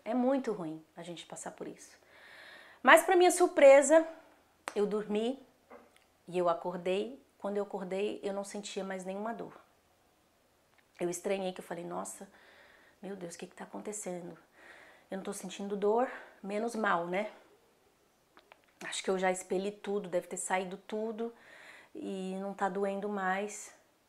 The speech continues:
E eu fui pro hospital e logo me chamaram e eu fui fazer ultrassom, né? Achando que ali tudo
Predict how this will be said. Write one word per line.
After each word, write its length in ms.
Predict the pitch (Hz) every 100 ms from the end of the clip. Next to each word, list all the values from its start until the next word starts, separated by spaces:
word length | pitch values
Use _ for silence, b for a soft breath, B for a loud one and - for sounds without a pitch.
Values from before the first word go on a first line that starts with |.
| _
E 80 | 233
eu 80 | 254
fui 200 | 254 226
pro 120 | 220
hospital 760 | 208 240 - 202 190 196 202 - _ _ _ _ _ _ _ - B B B -
e 160 | 208
logo 220 | 202 202
me 80 | 202
chamaram 580 | 202 208 208 202 202 208
e 40 |
eu 80 | 208
fui 140 | 214 208
fazer 240 | 202 196
ultrassom, 600 | 196 190 - - - 151 151 - -
né? 360 | 175 175 196 -
Achando 760 | - 185 - - 208 214 254 262
que 420 | 262 240 240 254 B B B B B
ali 320 | 196 202 214 233 -
tudo 640 | 262 269 311 262 320 339